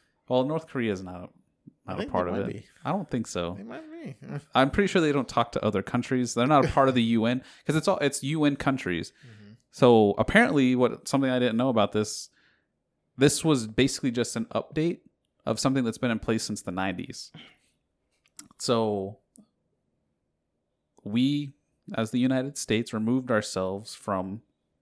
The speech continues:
Speaker 1: the Paris Climate Accords because, according to Donald Trump, it was gonna cost the United States G D P, I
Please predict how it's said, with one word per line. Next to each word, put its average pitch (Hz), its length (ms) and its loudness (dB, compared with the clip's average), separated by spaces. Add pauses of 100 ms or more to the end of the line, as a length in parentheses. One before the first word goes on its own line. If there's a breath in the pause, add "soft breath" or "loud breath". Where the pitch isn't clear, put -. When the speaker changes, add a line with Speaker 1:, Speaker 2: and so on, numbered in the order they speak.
(460)
Speaker 1:
the 107 100 -8
Paris 104 240 -4
Climate 98 300 -2
Accords 98 420 -6 (840 soft breath)
because, 127 880 -2 (420)
according 120 300 -4
to - 60 -10
Donald 123 280 -2
Trump, - 260 -8
it 110 40 -2
was 104 120 -4
gonna 104 180 -8
cost - 600 -12 (320)
the 101 340 -12
United 120 460 -4
States - 400 -8
G 123 200 -6
D 120 120 -2
P, 95 440 -10 (760)
I - 0 -